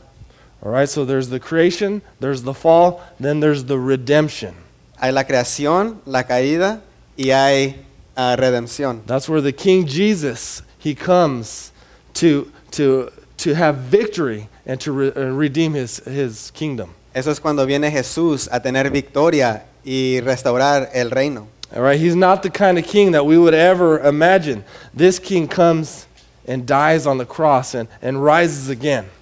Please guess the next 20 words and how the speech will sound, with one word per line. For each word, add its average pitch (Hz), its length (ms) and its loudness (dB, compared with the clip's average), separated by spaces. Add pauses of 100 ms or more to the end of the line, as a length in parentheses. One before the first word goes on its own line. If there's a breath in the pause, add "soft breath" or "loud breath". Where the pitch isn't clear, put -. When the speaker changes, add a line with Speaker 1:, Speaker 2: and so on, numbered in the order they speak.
(300)
Speaker 2:
Este 147 220 -4
no 180 140 2
es 175 260 2
ningún 160 460 0
tipo 170 260 0
de 151 100 4
rey 143 200 2
que 151 120 -2
podemos 143 480 0
imaginar. 131 560 -2
Este 131 300 0
rey 147 220 0
viene 135 520 -2 (320 soft breath)
y 135 120 -8
muere 139 300 2
en 139 100 0
la 123 80 2
cruz. 139 500 -6
Speaker 1:
Right, 120 180 -2
he, 139 220 -2